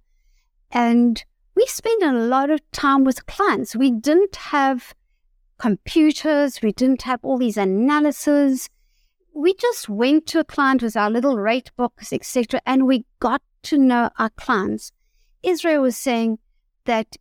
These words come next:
they never had a lapse, and, and, and Philip as well. I know them all from the Liberty days.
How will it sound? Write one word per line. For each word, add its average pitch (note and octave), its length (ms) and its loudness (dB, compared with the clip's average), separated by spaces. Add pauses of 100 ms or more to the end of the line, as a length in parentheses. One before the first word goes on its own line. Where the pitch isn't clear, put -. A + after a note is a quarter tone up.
(100)
they C4+ 220 0
never D#4 580 2
had C#4 240 -2
a C4 60 0
lapse, - 480 -4 (340)
and, A#3 340 -2
and, A3+ 400 -2
and G#3+ 220 -4
Philip B3+ 340 -6
as G#3+ 160 -6
well. G#3 140 0
I G#3 140 0
know A#3 200 0
them G#3+ 160 -2
all A3 200 2
from G3 420 -2
the G3+ 60 -2
Liberty A3+ 360 -2
days. G#3 380 -6